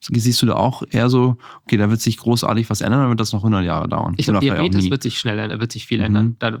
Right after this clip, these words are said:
Speaker 2: hauptsächlich durch die G L P ones, also Ozempic und so weiter.
Speaker 1: Mhm.
Speaker 2: Das ist auch eine, ja, Wahnsinnsmedikament, wie gut es funktioniert.
Speaker 1: Mhm.
Speaker 2: Und diese ganzen Comorbidities, also die Nebenerkrankungen, die du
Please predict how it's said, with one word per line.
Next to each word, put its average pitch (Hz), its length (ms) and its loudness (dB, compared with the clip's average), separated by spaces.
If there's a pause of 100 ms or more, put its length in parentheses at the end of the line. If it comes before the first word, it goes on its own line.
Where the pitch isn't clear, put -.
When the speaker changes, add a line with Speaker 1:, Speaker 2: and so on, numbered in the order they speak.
Speaker 2:
hauptsächlich 135 440 -4
durch 113 160 -4
die 110 100 -6
G 110 120 -6
L 110 100 -4
P 113 100 -6
ones, - 680 -8
also 117 440 -4
Ozempic 110 500 -4
und 113 80 -4
so 113 140 -6
weiter. 117 240 2
Speaker 1:
Mhm. 120 320 4 (100)
Speaker 2:
Das 113 120 -4
ist - 20 2
auch 113 240 -2
eine, 113 500 -2
ja, 110 180 -2 (140)
Wahnsinnsmedikament, 113 1080 -2
wie 107 60 -12
gut 117 180 -2
es 110 120 -6
funktioniert. 120 640 -2
Speaker 1:
Mhm. 113 440 4
Speaker 2:
Und 123 100 2
diese 113 120 2
ganzen 120 360 0
Comorbidities, 117 720 -2
also 104 140 0
die 104 160 0
Nebenerkrankungen, 110 880 -2
die 101 120 -4
du 101 80 -2